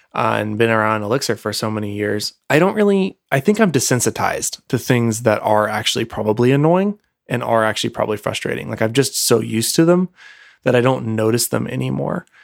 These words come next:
And so I'm probably not even the best person to ask about this because I've just internalized it. Honestly, I tend to not have that many problems with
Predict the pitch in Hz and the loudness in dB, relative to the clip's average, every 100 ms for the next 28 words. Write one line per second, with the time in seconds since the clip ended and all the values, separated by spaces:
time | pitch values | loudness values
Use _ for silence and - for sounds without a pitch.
0 | _ _ 151 175 170 196 302 320 220 156 | _ _ -2 2 2 2 2 4 4 4
1 | 117 120 - 123 113 - - 110 113 - | 2 0 0 -2 -2 -6 -2 0 0 -2
2 | - - - - - - 107 110 110 131 | -6 -6 -6 -8 -8 -8 -4 -2 -4 -4
3 | 117 110 113 107 98 - 101 104 104 107 | -4 -2 -2 -2 -4 -4 -2 -4 -4 -4
4 | - - - - - - _ - 226 311 | -2 -2 -6 -20 -20 -20 _ 2 4 4
5 | 277 247 226 _ _ 160 247 - 320 269 | 2 0 -2 _ _ -4 -4 0 0 4
6 | 180 127 113 107 120 - 117 113 - 117 | 2 2 2 2 0 -2 -2 -2 -4 -4
7 | 113 107 - - 117 107 110 104 - 107 | -6 -8 -12 -2 0 0 -2 -6 -6 -6
8 | 104 | -6